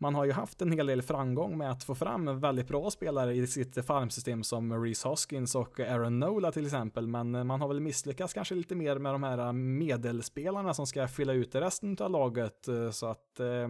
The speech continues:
ja, det, det finns väl som sagt lite väl många hål här i deras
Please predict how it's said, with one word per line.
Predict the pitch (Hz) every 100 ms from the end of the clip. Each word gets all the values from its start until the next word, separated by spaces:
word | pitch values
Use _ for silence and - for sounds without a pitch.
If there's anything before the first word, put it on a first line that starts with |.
| 120 123
ja, | 139 160 165
det, | 165
det | 165 156
finns | 170 190 -
väl | 185 185 175
som | 185
sagt | 160 135
lite | 139 160
väl | 151 175 170 165
många | 151 147
hål | 131 208 196
här | 165 135
i | 131
deras | 127 127 -